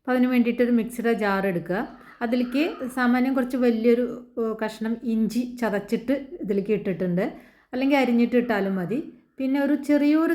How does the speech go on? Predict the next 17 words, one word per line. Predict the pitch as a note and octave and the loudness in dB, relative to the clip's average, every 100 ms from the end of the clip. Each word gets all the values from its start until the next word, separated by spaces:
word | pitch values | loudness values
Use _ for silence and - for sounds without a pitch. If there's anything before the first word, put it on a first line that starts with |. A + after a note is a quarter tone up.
| D4 | 2
നെല്ലിക്ക | A3+ G#3+ A3 A3 | 0 0 0 0
വലുപ്പത്തിലുള്ള | G#3 G#3 G3+ G3+ G3+ B3 - - - | 0 -4 -4 -2 0 -2 -4 -16 -4
പുളി | A#3+ C4 | 2 4
ഇതിലേക്ക് | A3+ G#3 G3 F#3+ | 4 0 0 -2
ഇടണം. | F3 G#3 - - _ _ A#3 | 0 -2 -6 -14 _ _ -2
ഞാനിപ്പോൾ | A#3+ B3 B3+ | 0 2 0
ഇതിൽ | B3+ C#4 B3+ | 2 0 2
മിക്സിയുടെ | A#3+ B3 A#3+ A#3+ | -2 -2 -2 2
ജാറിൽ | A#3+ A3+ B3 B3+ | 2 2 0 -2
കുറച്ച് | B3 - C#4+ | -6 -2 0
വെള്ളം | B3 A3 A3 | 2 2 2
കൂടി | A3+ A#3 G#3 | 2 4 2
ഒഴിച്ചിട്ടുണ്ട് | F#3 E3+ E3+ E3 | 0 -4 -6 -6
കേട്ടോ, | D#3+ E3 D#3 - _ A3 | -8 -8 -10 -18 _ -8
അതൊന്ന് | A3 A#3 B3 | -2 2 2
അടിക്കാൻ | G#3+ F#3+ A3+ A3+ | 2 0 -2 0
വേണ്ടിയിട്ടാണ്. | G#3+ F#3+ E3+ F3+ F#3+ | -2 -2 -4 -2 -2